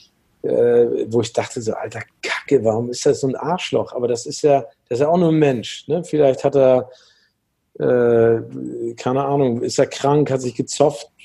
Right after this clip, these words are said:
äh, irgendwas Privates ist passiert. Und ich glaube, das muss man einfach akzeptieren. Und ich glaube, deswegen ist es für die umso schwieriger, Leute zu treffen, äh, oder mit denen befreundet zu sein,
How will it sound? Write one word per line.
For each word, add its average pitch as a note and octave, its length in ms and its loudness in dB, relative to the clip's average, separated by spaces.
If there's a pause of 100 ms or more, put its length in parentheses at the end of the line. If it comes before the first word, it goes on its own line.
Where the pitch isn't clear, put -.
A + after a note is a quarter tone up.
(220)
äh, B2+ 400 0
irgendwas C3 480 -2
Privates C3 560 2
ist A#2 140 -12
passiert. C3 340 -2
Und B2+ 80 -2
ich A2+ 80 -6
glaube, C#3 160 0
das - 180 -6
muss D3+ 160 -2
man D#3 140 -4
einfach - 320 -6
akzeptieren. C#3+ 640 -2 (420)
Und C3+ 120 -2
ich C3 120 -2
glaube, D#3+ 240 4
deswegen D3 320 0
ist C#3+ 160 -6
es C3 80 -6
für D3+ 140 -4
die D3 240 -4 (100)
umso F#3 380 2
schwieriger, E3+ 1000 0 (840)
Leute C#3+ 520 2
zu F3 180 -6
treffen, D3+ 600 -2 (560)
äh, B2+ 380 2
oder B2+ 240 -2
mit A#2 180 -6
denen C3 180 -2
befreundet C#3+ 500 -2
zu - 140 -8
sein, C3+ 460 0